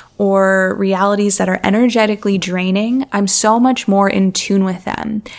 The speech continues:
And so that's why that consistency in this practice makes such a big difference, because you're gonna keep yourself from getting so deep into the funk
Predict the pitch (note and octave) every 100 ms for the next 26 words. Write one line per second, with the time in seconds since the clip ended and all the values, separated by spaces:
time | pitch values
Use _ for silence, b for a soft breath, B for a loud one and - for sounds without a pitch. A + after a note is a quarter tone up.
0 | B G#3 G3+ G#3 G3 G#3 - B3 A#3+ A#3+
1 | - G#3 - - - G#3 G#3+ A3 G#3+ -
2 | G3 G3 - - F#3 F#3 C4+ C4 G3+ G3
3 | - G3 F#3+ F#3+ F#3+ F3 F3 F3 A#3+ C4
4 | B3+ B B - G#3 G3 A3 G#3+ - G3
5 | G3 G#3 G#3 F#3 F#3 - F#3+ F#3+ F#3 F3+
6 | F3+ - F#3 F#3 F#3 F#3 F#3 F#3 F#3+ F#3
7 | - F3+ B3+